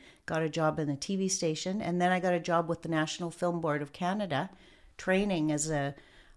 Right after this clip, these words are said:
uh, an, an assistant editor, and the first project I got to work on was, uh, Daughters of the Country, a four-hour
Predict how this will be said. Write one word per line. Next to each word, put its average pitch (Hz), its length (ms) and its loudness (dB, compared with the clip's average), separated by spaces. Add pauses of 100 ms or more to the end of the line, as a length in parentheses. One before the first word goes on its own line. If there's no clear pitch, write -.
(120)
uh, 165 140 -6 (100)
an, 151 180 4 (120)
an 147 160 0
assistant 160 460 0
editor, 175 580 0
and 156 180 0
the 156 60 0
first 214 340 -2
project 202 460 -2
I 175 80 2
got 170 240 -4
to 170 80 -8
work 160 300 -4
on 233 200 0
was, 175 220 0
uh, 156 160 0 (140)
Daughters 190 360 2
of 170 120 -4
the 175 60 -4
Country, 175 520 -4 (400)
a 127 80 -6
four-hour 180 1040 2